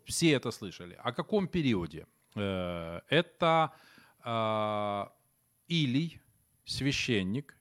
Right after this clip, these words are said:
и его сыновья, которые творят непотребство, отвращая народ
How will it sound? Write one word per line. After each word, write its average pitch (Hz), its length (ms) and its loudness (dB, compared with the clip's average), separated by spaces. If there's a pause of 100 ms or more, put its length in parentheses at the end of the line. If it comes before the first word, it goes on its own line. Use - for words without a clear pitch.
(160)
и 139 80 0
его 135 280 2
сыновья, 131 540 2
которые 107 560 -4 (220)
творят 127 460 2
непотребство, 113 1000 -4 (240)
отвращая 123 800 2
народ 101 420 -2